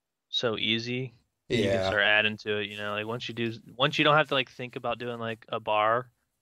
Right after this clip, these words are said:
Speaker 1: and it's just, like, nothing, then it's, like, you're probably ready to start doing double bars.
Speaker 2: Yeah, like, you know, when you, once you s-,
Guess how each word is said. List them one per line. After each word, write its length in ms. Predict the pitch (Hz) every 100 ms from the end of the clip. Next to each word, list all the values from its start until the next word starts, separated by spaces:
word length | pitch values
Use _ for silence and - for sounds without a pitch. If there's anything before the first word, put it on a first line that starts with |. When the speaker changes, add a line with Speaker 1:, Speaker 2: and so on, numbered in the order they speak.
| _ _ _ -
Speaker 1:
and 100 | 117
it's 220 | 110 -
just, 200 | - 117
like, 180 | 120 107
nothing, 540 | 110 107 - 120 123 117
then 140 | 113
it's, 180 | 107 -
like, 200 | 107 104
you're 160 | 113 110
probably 300 | - 113 110
ready 340 | 104 101 104
to 100 | 98
start 360 | 95 - 101 101 _ -
doing 180 | 107
double 260 | 101 101 101
bars. 500 | 101 101 101 - - - _ _ _ -
Speaker 2:
Yeah, 280 | 160 165 117
like, 280 | 107 104 - -
you 140 | 107
know, 220 | 104 104
when 180 | 104 101
you, 140 | 104 - -
once 320 | 135 143 -
you 60 | 147
s-, 280 | - -